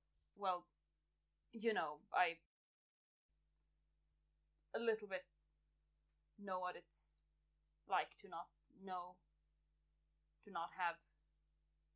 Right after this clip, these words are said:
have many people that you, <sighs> it's gonna get better,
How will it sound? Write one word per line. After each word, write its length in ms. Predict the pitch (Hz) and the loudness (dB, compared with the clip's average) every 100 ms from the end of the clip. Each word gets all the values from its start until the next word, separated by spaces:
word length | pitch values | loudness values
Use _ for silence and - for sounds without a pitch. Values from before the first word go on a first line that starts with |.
| _ _ _ _ _ _ _ | _ _ _ _ _ _ _
have 200 | - 170 - 180 | -4 -4 -4 -10
many 540 | 175 170 160 165 160 _ _ _ _ _ _ _ _ _ _ - | -12 -12 -18 -18 -20 _ _ _ _ _ _ _ _ _ _ -10
people 280 | 214 190 180 | -8 -6 -8
that 100 | 180 185 | -10 -16
you, 180 | 170 160 _ _ _ _ _ _ _ _ _ _ _ - - - - _ _ _ _ - | -18 -18 _ _ _ _ _ _ _ _ _ _ _ -20 -20 -20 -20 _ _ _ _ -4
<sighs> 1120 | - - - - _ _ _ _ _ _ - | -2 -2 -6 -14 _ _ _ _ _ _ -18
it's 100 | 208 | 0
gonna 160 | 302 294 | 2 2
get 160 | 240 214 | 2 0
better, 220 | 160 | -2